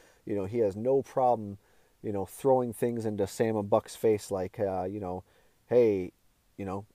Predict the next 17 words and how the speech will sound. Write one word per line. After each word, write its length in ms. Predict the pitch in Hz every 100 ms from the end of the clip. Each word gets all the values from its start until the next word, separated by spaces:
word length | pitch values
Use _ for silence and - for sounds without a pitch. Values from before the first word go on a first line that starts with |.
| -
I 100 | 107
bet 220 | 104 -
you 80 | 104
none 200 | 104 110
of 100 | 101
you 220 | 107 110
ever 220 | 107 107
visited 400 | 95 113 107 107
the 280 | 101 98 90
memorial 760 | 104 98 101 123 131 135 131 135 _ _ _ _ _ _ _ _ - _
th-, 200 | 113 110 -
of 280 | 107 101 107
Sokovia," 720 | - 123 - 131 123 123 120
things 280 | - 110 95
along 300 | 92 92 98
those 280 | 98 95 101
lines. 400 | 92 90 98